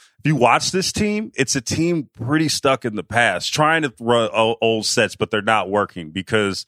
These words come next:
you know, Klay now is not the guy that,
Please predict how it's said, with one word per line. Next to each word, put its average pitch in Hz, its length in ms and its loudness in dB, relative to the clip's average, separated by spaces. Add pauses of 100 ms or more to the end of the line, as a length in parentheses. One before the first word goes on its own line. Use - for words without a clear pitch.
(260)
you 113 80 -4
know, 98 160 2
Klay 131 340 2
now 113 340 2
is 101 200 -4
not 113 300 0
the 107 80 -6
guy 101 480 0 (300)
that, 101 340 0